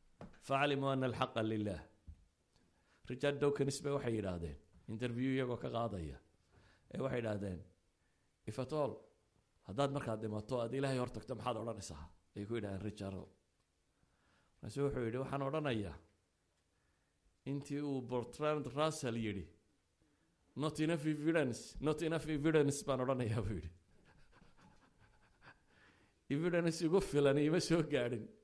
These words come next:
Evidence igu filan iima soo gaadhin." Ilaahay evidence hadduu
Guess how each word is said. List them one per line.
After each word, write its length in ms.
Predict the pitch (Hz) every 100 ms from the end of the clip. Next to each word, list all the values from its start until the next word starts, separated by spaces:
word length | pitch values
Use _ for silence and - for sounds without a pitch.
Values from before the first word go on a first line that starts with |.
| - - -
Evidence 540 | 135 156 170 165 160 160
igu 120 | 170
filan 320 | 151 151 143
iima 200 | 143 156
soo 200 | 156 151
gaadhin." 340 | 131 123 110 104 - _ _ _ - - _ _ _ _ _ _ - _ - - _ _ _ - -
Ilaahay 340 | 151 175 180 160
evidence 520 | 156 175 170 175 -
hadduu 300 | 156 156 160